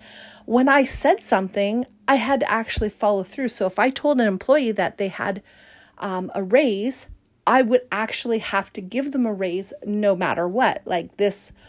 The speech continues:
wasn't an <laughs> option. And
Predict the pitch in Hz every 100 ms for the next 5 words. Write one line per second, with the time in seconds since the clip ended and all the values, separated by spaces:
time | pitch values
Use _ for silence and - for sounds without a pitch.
0 | _ - 220 214 214 196 - - - -
1 | - - 214 - - - - - - _
2 | 247 240 233 233 240